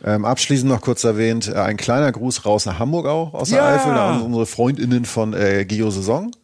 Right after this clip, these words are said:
Speaker 2: Mhm.
Speaker 1: Wenn ihr mal denkt, ihr habt genug Bilder im Kopf durch unsere Sprache erzeugt bekommen, da gibt's noch ein Heft, das ist einfach diese Bilder zeigt.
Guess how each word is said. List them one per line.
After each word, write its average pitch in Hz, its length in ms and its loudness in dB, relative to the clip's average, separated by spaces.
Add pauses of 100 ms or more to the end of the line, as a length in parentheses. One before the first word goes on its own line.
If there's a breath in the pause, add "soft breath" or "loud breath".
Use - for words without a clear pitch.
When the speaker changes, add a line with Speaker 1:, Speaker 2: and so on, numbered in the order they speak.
(140 soft breath)
Speaker 2:
Mhm. 110 280 -2
Speaker 1:
Wenn 120 140 -2
ihr 120 100 2
mal 110 300 2
denkt, 113 260 0
ihr 107 280 2
habt - 160 -8
genug 123 280 -2
Bilder 120 220 2
im 110 80 0
Kopf - 220 -6
durch 104 160 -6
unsere 107 180 -6
Sprache 113 360 0
erzeugt 117 360 0
bekommen, 117 360 -2
da 104 100 2
gibt's 110 200 -6
noch 107 100 0
ein 104 60 -2
Heft, 120 300 -2
das 107 140 -4
ist - 80 -6
einfach 98 160 -2
diese 101 200 -4
Bilder 98 300 0
zeigt. - 460 -2